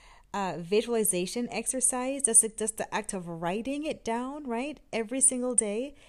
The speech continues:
That is awesome, but also it forces you to just start your day reading it.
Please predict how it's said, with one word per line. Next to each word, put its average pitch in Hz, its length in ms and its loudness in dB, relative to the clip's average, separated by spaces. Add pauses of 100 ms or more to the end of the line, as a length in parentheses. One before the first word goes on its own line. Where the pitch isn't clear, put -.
(220)
That 220 140 0
is 277 220 0
awesome, 262 480 -2
but - 240 -4
also 226 560 -2
it 240 220 -4
forces 262 220 0
you 285 80 -4
to 233 120 -6
just 233 160 -2
start 226 200 0
your 233 120 -2
day 214 200 2
reading 214 420 -2
it. 147 180 -6